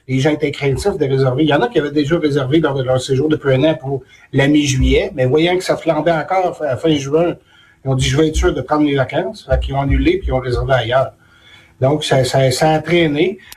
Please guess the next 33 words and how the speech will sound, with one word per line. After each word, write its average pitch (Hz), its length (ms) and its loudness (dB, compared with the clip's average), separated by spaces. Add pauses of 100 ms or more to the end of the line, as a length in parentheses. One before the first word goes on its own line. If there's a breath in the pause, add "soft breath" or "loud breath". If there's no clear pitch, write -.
Mais 143 140 0
au-delà 180 260 2
de 175 140 0
ça, - 180 -2
pour 165 160 -4
ceux 208 200 0
qui 202 140 -2
ont, 135 360 0
qui 123 100 -4
ont 131 60 2
réussi 175 340 0
à 180 80 2
ouvrir 156 420 0
normalement, 135 500 0
ben, 131 120 -4
évidemment, 113 640 -2
écoutez, 104 340 -8 (220)
la, 110 180 -4
la 113 200 -4
pêche 131 280 -2
a 123 60 4
été 120 160 0
bonne, 135 340 0
la 113 180 0
saison 120 360 0
de 107 40 -4
chasse, 123 340 0
euh, 104 180 -4
ça 131 160 -4
a - 20 4
été 131 200 0
bon 123 180 0
aussi. 117 400 -2